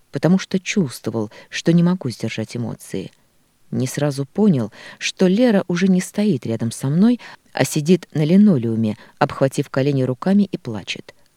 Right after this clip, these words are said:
Рыдает. Голые ступни поджаты, тапочки так и остались у кровати, как и халат. А в тонкой больничной сорочке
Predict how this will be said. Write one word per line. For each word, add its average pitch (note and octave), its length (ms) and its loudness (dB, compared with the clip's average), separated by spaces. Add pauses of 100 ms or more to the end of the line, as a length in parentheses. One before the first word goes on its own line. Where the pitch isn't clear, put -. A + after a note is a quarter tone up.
Рыдает. C#3+ 800 -6 (360)
Голые C3 340 0
ступни C3+ 400 -6
поджаты, B2+ 560 -6 (540)
тапочки - 460 -2
так F#3 220 -2
и G3+ 40 0
остались C3 440 -6
у - 40 -8
кровати, G#2 560 -12 (280)
как G#3 220 -4
и - 20 0
халат. E3+ 520 -8 (520)
А A#2 80 2
в - 100 -10
тонкой E3 380 2
больничной C3 540 -2
сорочке C#3+ 640 -4